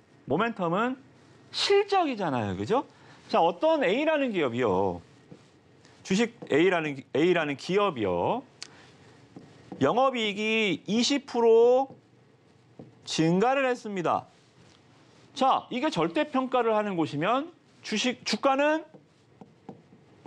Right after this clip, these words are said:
이십 프로가 올라야 될까요? 그렇지 않죠. 어,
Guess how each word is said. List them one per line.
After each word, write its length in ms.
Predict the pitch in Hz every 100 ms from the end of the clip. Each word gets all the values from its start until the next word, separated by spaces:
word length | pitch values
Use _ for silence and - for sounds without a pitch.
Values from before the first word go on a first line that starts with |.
| - - - - - - - - - - - - - - -
이십 240 | 208 262
프로가 280 | 254 262 254
올라야 380 | 208 160 220 269
될까요? 600 | 240 196 185 208 254 - - - - _ _ - - _ - - _ _ - - - - - - - -
그렇지 360 | - 202 247 294
않죠. 420 | 220 196 247 101 - _ _ _ -
어, 100 | -